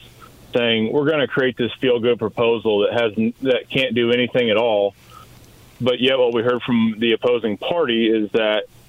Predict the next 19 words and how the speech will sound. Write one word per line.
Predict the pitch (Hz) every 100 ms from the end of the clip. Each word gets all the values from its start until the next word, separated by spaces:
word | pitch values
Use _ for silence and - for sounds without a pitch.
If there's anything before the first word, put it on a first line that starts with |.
| - -
uh, | 117 107 104 101 95 92 - -
this | 123 123 123
is | 110
gonna | 123 120 110 107
be | 107 127 131 110
a | -
start, | - 135 127 120
and | 110 110
this | 110
is | 113
gonna | 117 110 107
do | 117
all, | 120 117 107 123
it's | 127 120
gonna | 139 113
make | 117 117 123
all | 120 120
these, | 113 104 113 -
uh, | 120 107 101 98